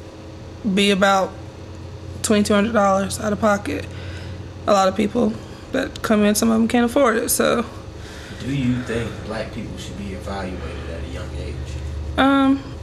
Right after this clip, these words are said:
Speaker 1: yeah, if they're, if they have, if the parents, or even if, uh, someone feels as though, um, the child is falling behind or they see signs of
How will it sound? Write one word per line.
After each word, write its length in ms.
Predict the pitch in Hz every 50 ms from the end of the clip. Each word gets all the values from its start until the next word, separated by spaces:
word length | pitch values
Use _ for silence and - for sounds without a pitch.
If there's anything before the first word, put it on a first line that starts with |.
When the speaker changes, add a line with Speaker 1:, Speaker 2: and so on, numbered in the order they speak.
| - - - - -
Speaker 1:
yeah, 360 | 247 240 247 262 294 320 -
if 140 | 254 247 240
they're, 320 | - - - - - - -
if 220 | 262 226 233 233
they 160 | 277 294 311
have, 320 | 302 269 254 - - 214 226
if 120 | - - -
the 160 | 254 262 247
parents, 560 | 247 - - 311 320 320 302 277 - - 254
or 100 | 208 -
even 260 | - 220 247 269 254
if, 140 | 247 240 240
uh, 160 | 220 196 196
someone 440 | - - 214 214 208 202 196 196 190
feels 360 | - - - 190 190 190 185
as 160 | 196 185 185 185
though, 420 | - 185 185 180 180 180 180 202 - - - - - - - - - - - - -
um, 460 | - 208 208 196 190 185 190 208 202 - - - - - - - - - - - - - - - - - - - - - - - - -
the 120 | 214 208
child 520 | 190 196 - - 202 185 185 185 185 202 240
is 120 | 226 -
falling 380 | - - 196 185 185 185 196 190
behind 460 | 214 202 196 185 180 175 175 175 180
or 60 | 175
they 180 | 175 185 180 190
see 400 | - - - - - 196 190 202
signs 500 | 202 - 190 170 165 165 165 165 170 -
of 240 | - 208 220 208